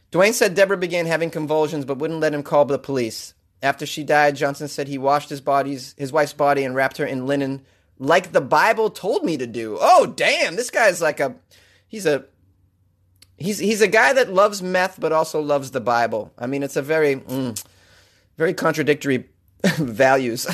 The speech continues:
<laughs> He said he waited several hours to call nine one one because he wanted to make sure that she was dead.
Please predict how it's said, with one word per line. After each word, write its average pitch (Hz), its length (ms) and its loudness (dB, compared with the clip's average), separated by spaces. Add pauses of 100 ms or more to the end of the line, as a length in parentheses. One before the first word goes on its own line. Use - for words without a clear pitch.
<laughs> - 300 -2 (800)
He - 20 -2
said 233 160 4
he 226 60 2
waited 214 220 6
several 196 320 0
hours 180 240 2
to 180 80 -16
call 175 160 0
nine 170 220 0
one 170 120 0
one 165 140 -2
because 151 240 -8
he 143 80 -8
wanted 160 220 -4
to 151 60 -4
make 147 180 -2
sure 147 180 -2
that 139 100 -2
she 139 140 -6
was 131 120 -4
dead. 127 360 2